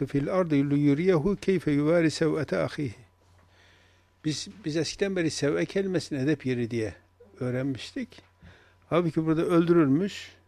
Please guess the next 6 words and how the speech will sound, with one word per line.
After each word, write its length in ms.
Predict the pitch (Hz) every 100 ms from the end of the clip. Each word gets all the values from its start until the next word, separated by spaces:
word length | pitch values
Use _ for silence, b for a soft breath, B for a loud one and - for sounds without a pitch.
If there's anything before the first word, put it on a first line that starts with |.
| _ _ _ _ b b b b _
Öldürürken 520 | 143 156 165 170 196 190
kardeşinin 640 | - 156 165 156 196 214
sev'esini 720 | - 160 160 156 - 208 214
nasıl 260 | 208 - 156
örtecek 580 | 131 131 123 120 -
toprağa? 540 | - 120 - 104 95